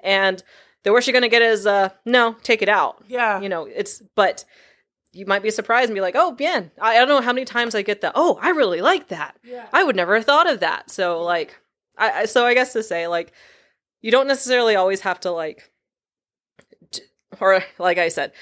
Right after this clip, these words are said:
Speaker 1: design to what you know is best, not to what you think that they want.
Speaker 2: Mm. Until otherwise told.
Speaker 1: Until otherwise told, yeah.
Speaker 2: <laughs> And
Speaker 1: When
Speaker 2: then
Speaker 1: you're
Speaker 2: in that
Speaker 1: told,
Speaker 2: case, you're
Speaker 1: then you
Speaker 2: like,
Speaker 1: gotta take it out.
Speaker 2: "Nah,
Speaker 1: But you
Speaker 2: they
Speaker 1: know
Speaker 2: told
Speaker 1: what?
Speaker 2: me not to do that,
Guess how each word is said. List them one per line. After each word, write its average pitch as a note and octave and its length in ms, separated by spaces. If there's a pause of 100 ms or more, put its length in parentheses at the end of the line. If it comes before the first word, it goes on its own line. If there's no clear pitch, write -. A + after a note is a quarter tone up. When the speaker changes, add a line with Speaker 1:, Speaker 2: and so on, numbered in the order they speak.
(120)
Speaker 1:
design A3 300
to C4+ 100
what A#3 340
you F#3+ 360 (600)
know G3 340
is F3 140
best, - 460
not F3+ 200
to F3 140
what E3 280
you E3+ 80
think D#3+ 340
that - 260
they C#3+ 140
want. - 500
Speaker 2:
Mm. G#3+ 200 (260)
Until A#3+ 280
otherwise G3+ 500
told. - 320
Speaker 1:
Until B3 240
otherwise F#3+ 320
told, D#3+ 180
yeah. E3 120
Speaker 2:
<laughs> - 20
And C4+ 100
Speaker 1:
When D4 40
Speaker 2:
then C#4+ 320
Speaker 1:
you're F4 100
Speaker 2:
in E4+ 60
that E4 140
Speaker 1:
told, - 100
Speaker 2:
case, B3 240
you're A#3+ 80
Speaker 1:
then D#4+ 160
you D4 60
Speaker 2:
like, C4 80
Speaker 1:
gotta A3 180
take G3 160
it E3+ 80
out. D3+ 200
Speaker 2:
"Nah, A#3+ 60
Speaker 1:
But A#3 140
you A#3 60
Speaker 2:
they A#3+ 120
Speaker 1:
know A3 100
Speaker 2:
told - 120
Speaker 1:
what? F3+ 100
Speaker 2:
me A3 60
not G3+ 160
to G3+ 80
do G3 120
that, F#3+ 160